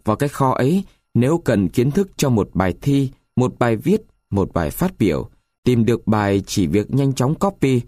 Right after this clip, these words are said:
rồi paste là xong. Cắt chỗ này rồi dán sang chỗ khác. Của người đã là của mình. Cái ưu việt của làng toàn cầu.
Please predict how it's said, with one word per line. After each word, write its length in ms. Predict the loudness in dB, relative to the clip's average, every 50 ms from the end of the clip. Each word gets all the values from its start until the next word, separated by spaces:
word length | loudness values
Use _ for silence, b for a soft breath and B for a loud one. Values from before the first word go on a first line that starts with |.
| _ _
rồi 220 | -10 -6 -4 -4 -4 -2 -2
paste 300 | -2 -2 -2 -4 -4 -6
là 80 | -6
xong. 280 | -4 -4 -2 -2 -2 -2 -6 -10 _ _ _ _ _ _ _ _ _ _ _ _ _ _ _ _ -6
Cắt 160 | -6 -6 -4 -2
chỗ 160 | -2 0 0
này 360 | 2 2 2 2 0 0 -2 -4 _ -10
rồi 180 | -2 0 0 0
dán 300 | 0 0 -2 0 0 0
sang 220 | 0 0 -2 -2
chỗ 140 | -2 -2 -4
khác. 240 | -2 -2 -4 -4 -4 -8 _ _ _ _ _ _ _ _ _ _ _ _ _ _ _ _ _ -2
Của 180 | 0 2 2 2
người 400 | 2 2 2 2 2 2 0 -2 _ _ -4
đã 280 | -2 0 0 2 0
là 160 | 0 0 -2 -4 _
của 160 | -4 -4 -4 -2
mình. 240 | -2 -2 -2 -2 -2 -6 _ _ _ _ _ _ _ _ -2
Cái 120 | -2 0 0
ưu 220 | 2 2 2 2
việt 280 | 2 2 0 0 0 -2 _ _
của 240 | -2 0 2 2 2
làng 400 | 2 2 2 2 0 0 -2 -2
toàn 240 | -2 -2 -2 -2 -2
cầu. 320 | -4 -2 -2 -2 -2 -4